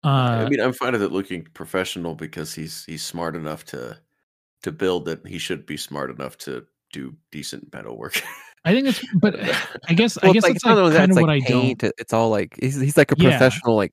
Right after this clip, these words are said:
Speaker 3: car designer at that
Speaker 1: Yeah, like,
Speaker 3: point. <laughs>
Speaker 1: that's, that's kinda why I don't like the battle shell at all. Uh, uh, like, it, it's,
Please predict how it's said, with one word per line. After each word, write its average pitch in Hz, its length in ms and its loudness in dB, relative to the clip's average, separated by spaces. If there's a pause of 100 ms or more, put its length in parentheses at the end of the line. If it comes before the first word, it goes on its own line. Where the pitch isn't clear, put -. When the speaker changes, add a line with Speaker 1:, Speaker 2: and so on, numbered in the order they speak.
Speaker 3:
car 113 300 0
designer 90 680 -4
at - 160 -8
that - 160 4
Speaker 1:
Yeah, 156 100 0
like, 135 200 0
Speaker 3:
point. - 140 -12
<laughs> - 20 -14
Speaker 1:
that's, 160 300 2
that's 165 240 0
kinda 208 200 4
why 165 200 4
I 143 100 2
don't 135 260 0
like 123 180 0
the 117 80 0
battle 107 280 -2
shell 131 360 0
at 113 180 -4
all. 110 400 -2 (200)
Uh, 117 260 0 (340)
uh, 117 460 -2 (480)
like, 127 300 -2
it, 143 160 0 (160)
it's, - 500 -2